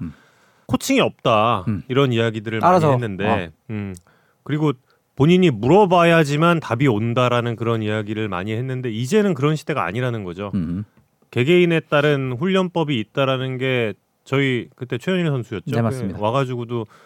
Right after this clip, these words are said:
Speaker 2: 그런 이야기를 저희가 이제 전해드린 바가 있었죠. 네.
Speaker 1: 그래서 이제 예전보다 적은 선수들에게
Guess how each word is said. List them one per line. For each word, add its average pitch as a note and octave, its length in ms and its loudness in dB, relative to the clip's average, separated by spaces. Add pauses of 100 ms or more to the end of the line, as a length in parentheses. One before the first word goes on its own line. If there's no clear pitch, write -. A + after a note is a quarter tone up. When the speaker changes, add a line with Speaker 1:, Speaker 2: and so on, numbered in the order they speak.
(140)
Speaker 2:
그런 C3 220 -2
이야기를 G#2+ 500 -2
저희가 G2 320 -6
이제 F#2 140 -4
전해드린 G2+ 460 -4
바가 F#2 160 -4
있었죠. F2 440 -12 (180)
네. G#2 60 -14 (840)
Speaker 1:
그래서 G#3 600 6 (380)
이제 C#3+ 220 6 (120)
예전보다 A3 400 8
적은 E3+ 300 8
선수들에게 E3+ 920 4